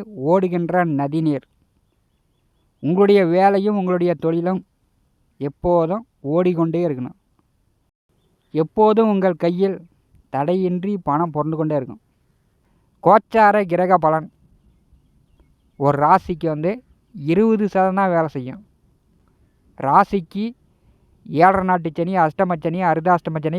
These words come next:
கண்டக சனி வருங்காலங்களில் அந்த இருபது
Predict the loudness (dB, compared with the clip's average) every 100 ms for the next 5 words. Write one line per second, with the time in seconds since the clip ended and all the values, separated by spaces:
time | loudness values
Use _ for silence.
0 | -2 0 0 0 -2 -2 -2 0 0 0
1 | -2 -2 -4 -6 _ _ _ _ _ _
2 | _ _ _ _ _ _ _ -12 -6 -4
3 | -2 2 2 2